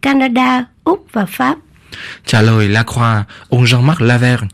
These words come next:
Speaker 2: thẩm phán người Pháp trong phiên tòa xét xử tội ác Khmer Đỏ nhận định, họ hoàn toàn mù quáng vì lý tưởng.
Speaker 1: Vì sao phải chờ tới hai nghìn lẻ bảy,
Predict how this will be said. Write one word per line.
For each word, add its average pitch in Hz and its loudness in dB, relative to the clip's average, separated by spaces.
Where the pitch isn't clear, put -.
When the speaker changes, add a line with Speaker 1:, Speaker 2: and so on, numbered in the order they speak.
Speaker 2:
thẩm 98 -2
phán 104 0
người 117 4
Pháp 147 -2
trong 135 -4
phiên 127 0
tòa 110 0
xét 175 -4
xử - -2
tội - -4
ác 175 -2
Khmer 127 0
Đỏ 104 0
nhận 104 -4
định, 120 0
họ - -4
hoàn 107 0
toàn 107 0
mù 113 4
quáng 110 0
vì 127 2
lý 101 -2
tưởng. 117 0
Speaker 1:
Vì 262 0
sao 302 -2
phải 262 -2
chờ 262 -2
tới 285 -4
hai 330 -6
nghìn 262 -2
lẻ 190 -8
bảy, 220 -6